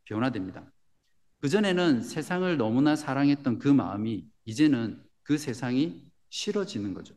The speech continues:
회심한 자의 결정적인 표지는 삶의 목표에 대전환이 있다는 거거든요.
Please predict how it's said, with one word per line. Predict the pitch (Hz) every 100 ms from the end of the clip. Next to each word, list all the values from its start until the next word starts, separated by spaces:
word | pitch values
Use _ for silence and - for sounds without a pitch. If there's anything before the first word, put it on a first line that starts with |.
| _ _ _ _ _ _ - _ _ _ _ _ _ _ _
회심한 | 233 226 190 165
자의 | 147 139 139
결정적인 | 151 156 202 196 165 131 123
표지는 | - 175 170 127 110 98 - - _ _ _ _
삶의 | - 147 156 175 175
목표에 | 147 156 - 170 151 127 160 180 - - - _ -
대전환이 | 107 139 175 175 127 107 127 139 139
있다는 | 139 135 107 101
거거든요. | 110 110 98 95 85